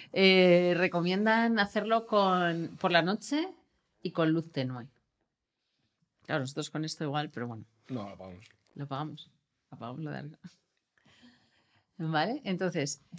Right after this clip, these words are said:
Speaker 1: eh, y es importante que los ojos no se aprieten, ¿vale? Porque si los aprietas no vas a ver negro. Si aprietas los ojos, si los, si tensas los párpados, empiezas a ver como puntitos blancos y luego colorinchis, ¿vale?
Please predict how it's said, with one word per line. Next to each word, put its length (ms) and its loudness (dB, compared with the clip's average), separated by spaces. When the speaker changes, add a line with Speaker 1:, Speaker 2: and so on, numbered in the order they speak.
Speaker 1:
eh, 300 2
y 100 6
es 100 2
importante 560 0
que 140 -2
los 160 0
ojos 240 -2
no 100 0
se 140 -4
aprieten, 720 -6
¿vale? 320 -6
Porque 180 -8
si 120 -8
los 180 -4
aprietas 500 -4
no 120 -2
vas 180 -2
a 60 0
ver 160 -6
negro. 340 -6
Si 180 -2
aprietas 360 -2
los 180 -6
ojos, 320 -8
si 120 -12
los, 480 -8
si 220 -8
tensas 340 -6
los 140 -10
párpados, 640 -2
empiezas 380 -4
a 80 2
ver 540 0
como 240 -4
puntitos 460 -4
blancos 320 -2
y 60 -4
luego 180 -2
colorinchis, 680 -6
¿vale? 300 -10